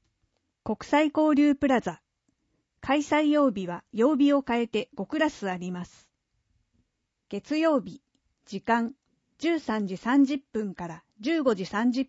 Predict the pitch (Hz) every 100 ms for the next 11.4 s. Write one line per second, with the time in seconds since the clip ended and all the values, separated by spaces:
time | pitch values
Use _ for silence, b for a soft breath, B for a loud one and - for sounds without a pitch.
0 | _ - 180 190 _ _ _ _ _ _
1 | _ 202 - 254 247 - _ _ _ 202
2 | - 294 294 285 262 277 254 262 240 233
3 | - 202 _ _ _ _ _ _ _ _
4 | _ _ _ _ _ 220 254 320 254 175
5 | - _ _ _ _ _ - 330 294 226
6 | 208 185 - 254 277 285 - - 202 175
7 | 175 160 - _ _ 311 330 262 190 -
8 | 208 240 247 240 _ 180 160 _ _ _
9 | _ _ _ _ - 196 - 254 247 -
10 | _ _ _ - 202 277 294 285 - 254
11 | 240 226 202